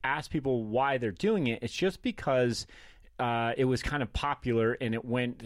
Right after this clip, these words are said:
it went around this, the, uh, sort of the circle of friends, and everybody was doing it, and then I tried it, and you gotta have to ask yourself, "Well, is it working for you, but why are you doing it in the first place?" And the reason why I say that is because,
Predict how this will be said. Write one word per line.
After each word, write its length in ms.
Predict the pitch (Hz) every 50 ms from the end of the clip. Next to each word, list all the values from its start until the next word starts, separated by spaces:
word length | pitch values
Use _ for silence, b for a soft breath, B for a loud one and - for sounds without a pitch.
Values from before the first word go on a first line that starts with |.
| 113 - -
it 120 | 127 120
went 200 | 113 123 127 123
around 640 | 117 113 117 120 123 123 120 117 117 113 110 104 127 - -
this, 400 | - 123 110 113 101 - - -
the, 320 | - 113 110 110 110 113
uh, 140 | 110 107 107
sort 240 | 101 - 127 120 113
of 200 | 107 98 95 104
the 120 | - 107
circle 400 | 90 - 135 131 127 - 131 113
of 100 | 104 90
friends, 500 | - 139 143 135 127 117 117 113 104 98
and 100 | 113 110
everybody 320 | 113 113 113 107 113 113 110
was 200 | 104 98 87 -
doing 300 | - 156 151 131 120 117
it, 140 | 113 104
and 100 | 107 104
then 100 | 104 107
I 180 | 107 107 107 104
tried 380 | - - 160 160 156 143 123 117
it, 180 | 113 110 104 -
and 360 | 113 107 107 110 104 98 - B B B B B B B B B - -
you 200 | - 135 131 143
gotta 160 | 156 165 160
have 80 | 156 -
to 140 | - 165 151
ask 200 | 139 123 - -
yourself, 500 | 123 - - - 131 127 113 - - - -
"Well, 380 | 120 110 123 123 117 110 101 - _ - -
is 240 | 151 151 151 143 151
it 100 | 147 123
working 440 | 110 120 131 131 123 - 127 117 107
for 160 | - 120 120
you, 200 | 117 113 110 104
but 220 | 92 107 101 -
why 500 | - 101 107 120 131 131 139 143 139 135 -
are 80 | 120 117
you 120 | 113 113
doing 220 | 104 113 113 113
it 40 | 113
in 40 | 104
the 80 | 101 101
first 300 | - 117 117 107 - -
place?" 240 | 120 113 107 - B B B B B B
And 60 | 151
the 40 | 170
reason 200 | 220 233 220 233
why 100 | 233 214
I 60 | 160
say 240 | 127 - - 180 170
that 200 | 156 147 131 -
is 120 | 120 101
because, 680 | - 127 101 - 127 123 123 120 117 107 98 - -